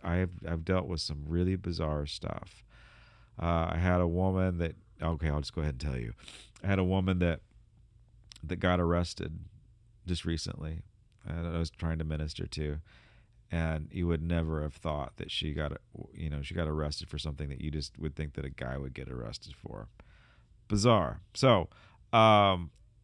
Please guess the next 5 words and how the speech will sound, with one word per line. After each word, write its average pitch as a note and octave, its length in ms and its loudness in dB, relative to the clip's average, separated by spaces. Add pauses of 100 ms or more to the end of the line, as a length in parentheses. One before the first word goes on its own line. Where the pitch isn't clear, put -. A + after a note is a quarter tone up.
(600)
yeah, A#2+ 220 8
all A2 220 4
secret A#2+ 360 -2
sin G2+ 560 0
will F2+ 540 2